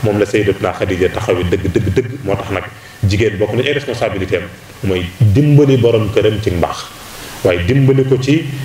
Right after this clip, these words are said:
aw yow, dimbali ko ci lépp loo xam ne mënu ko te moom mu man ko, mu taxaw ca, mu taxaw ca ba noppi. Loolu ci ay responsabilité yi war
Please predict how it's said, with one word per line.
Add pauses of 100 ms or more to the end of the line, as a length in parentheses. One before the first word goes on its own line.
aw (100)
yow,
dimbali
ko
ci (300)
lépp
loo
xam
ne
mënu
ko (300)
te
moom
mu
man
ko, (260)
mu
taxaw
ca, (480)
mu
taxaw
ca
ba
noppi.
Loolu
ci
ay
responsabilité
yi
war